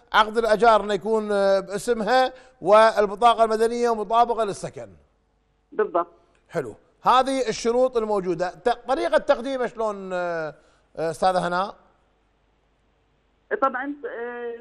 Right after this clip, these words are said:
Speaker 2: يعني ت-، تجيب لنا الاثباتات هذه وتروح تقدم في الوحدة نفسها اللي في منطقتها.
Speaker 1: حلو. ماشي.
Speaker 2: مم.
Speaker 1: اوكي، هذا، هذا موضوع الاول اللي احنا، آه، تكلمنا عليه. اكو موضوع ثاني ايضًا بنستغل وجودك،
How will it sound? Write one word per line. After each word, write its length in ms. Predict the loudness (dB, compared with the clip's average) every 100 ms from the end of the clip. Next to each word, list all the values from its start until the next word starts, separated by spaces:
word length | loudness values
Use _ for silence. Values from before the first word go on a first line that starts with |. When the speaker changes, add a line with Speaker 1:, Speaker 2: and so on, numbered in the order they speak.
| -18 -20 -20 -14
Speaker 2:
يعني 220 | -14 -16
ت-، 440 | -16 -12 -10 -10 -12
تجيب 180 | -14 -10
لنا 200 | -8 -8
الاثباتات 640 | -8 -8 -6 -6 -8 -14 -12
هذه 300 | -10 -8 -10
وتروح 280 | -12 -14 -14
تقدم 380 | -10 -10 -8 -10
في 100 | -12
الوحدة 360 | -8 -8 -6 -8
نفسها 320 | -8 -10 -8
اللي 180 | -8 -10
في 140 | -10
منطقتها. 640 | -12 -12 -12 -12 -12 -14 -16 _ _ _
Speaker 1:
حلو. 320 | -2 -2 -4 -12 _ _ _ _ _ _ _ _ -4
ماشي. 300 | -2 -2 -8 -20
Speaker 2:
مم. 140 | -18 -8 -4
Speaker 1:
اوكي، 240 | -4 -4
هذا، 380 | 2 4 6 4
هذا 300 | 4 2 2
موضوع 340 | 2 2 2
الاول 420 | 2 0 2 0 -2
اللي 200 | -4 -8
احنا، 340 | -4 -4 -4 _ _ _
آه، 320 | 4 6 6 2
تكلمنا 500 | -8 -4 -4 -2 -2
عليه. 480 | -2 0 0 0
اكو 180 | -2 0
موضوع 300 | 0 2 0
ثاني 320 | 2 0 0
ايضًا 280 | -2 -2 -4
بنستغل 400 | -4 -4 -2 0
وجودك، 540 | 0 -2 -8 -10 -8